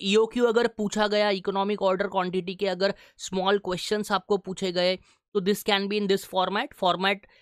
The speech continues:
जो अभी मैंने आपको बताया, उसी फॉर्मेट में होगा। फॉर्मूला काफी इंपॉर्टेंट है। अगर आपका फॉर्मूला क्लियर है, तो आप ये क्वेश्चन इकोनॉमिक ऑर्डर क्वांटिटी का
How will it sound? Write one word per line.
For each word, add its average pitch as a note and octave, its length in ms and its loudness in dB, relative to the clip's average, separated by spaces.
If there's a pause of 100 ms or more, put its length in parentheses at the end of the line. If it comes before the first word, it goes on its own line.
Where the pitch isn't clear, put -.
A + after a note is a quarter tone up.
(280)
जो E3+ 200 0
अभी F#3+ 240 2
मैंने G3+ 200 0
आपको G3 220 -4
बताया, F#3+ 320 -2
उसी F3 240 -2
फॉर्मेट F#3 500 0
में F#3+ 80 -4
होगा। F#3 180 -2
फॉर्मूला G3 560 2
काफी A3 320 0
इंपॉर्टेंट G#3 520 -2
है। A#3+ 120 -2 (920)
अगर F#3+ 200 0
आपका G3 240 0
फॉर्मूला F#3+ 440 0
क्लियर A3 340 0
है, A3 200 -4
तो A3 140 -6
आप F#3+ 220 0
ये G3 100 0
क्वेश्चन G3 500 -6 (380)
इकोनॉमिक G3 480 -2
ऑर्डर G3+ 260 2
क्वांटिटी F#3+ 480 -4
का A3+ 180 -2